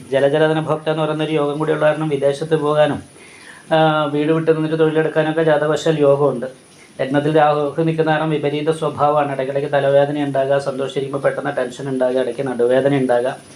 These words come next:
ഇങ്ങനെയുള്ള ചെറിയ ചെറിയ രോഗാവസ്ഥകൾ കൊണ്ടൊക്കെ മാനസികമായിട്ട് ടെൻഷൻ അനുഭവിച്ചുകൊണ്ടിരിക്കാനുള്ളൊരു സാധ്യതയും കൂടുതലാണ്. എന്നാൽ വിദ്യാർത്ഥികളെ സംബന്ധിച്ച്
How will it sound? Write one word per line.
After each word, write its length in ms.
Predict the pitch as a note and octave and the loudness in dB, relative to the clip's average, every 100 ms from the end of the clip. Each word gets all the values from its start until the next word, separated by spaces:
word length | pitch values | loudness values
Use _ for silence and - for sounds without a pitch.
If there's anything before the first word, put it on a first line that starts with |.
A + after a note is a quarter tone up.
| - - - - | -20 -20 -20 -4
ഇങ്ങനെയുള്ള 320 | G3 F#3+ F#3+ F3+ | 0 2 2 2
ചെറിയ 180 | F3 F3+ | 2 4
ചെറിയ 140 | F#3+ F3 | 4 4
രോഗാവസ്ഥകൾ 560 | D3+ D#3+ F3 - F3+ F3 | 4 4 2 -2 -4 -4
കൊണ്ടൊക്കെ 280 | E3 D#3+ E3+ | -2 -4 -4
മാനസികമായിട്ട് 580 | D3+ D#3 D#3+ D#3+ D#3+ D#3+ D#3 | -4 -4 -4 -2 0 0 -2
ടെൻഷൻ 280 | C3+ D#3+ D3 | -2 -2 -4
അനുഭവിച്ചുകൊണ്ടിരിക്കാനുള്ളൊരു 920 | C#3 C3+ C#3+ D3 C#3+ C#3 C#3+ C#3+ C#3+ C#3+ | -2 -2 -2 -2 -2 0 0 -2 -4 -2
സാധ്യതയും 480 | B2 A#2 C3 C3+ C#3 | -2 0 0 0 -2
കൂടുതലാണ്. 420 | G#2+ G#2 G2 - - - - - - - - - - - - - - - D3 - D3+ | -4 -4 -6 -10 -14 -20 -20 -20 -20 -20 -20 -20 -20 -20 -20 -20 -20 -20 -16 -2 2
എന്നാൽ 260 | F3+ F#3+ C#3+ D#3+ - _ _ _ | 2 2 0 -6 -14 _ _ _
വിദ്യാർത്ഥികളെ 720 | D3 C#3+ E3 F3 E3 F#3+ G3 F#3+ | -10 0 2 2 0 0 2 2
സംബന്ധിച്ച് 360 | F#3+ F#3 F#3 | -2 -4 -4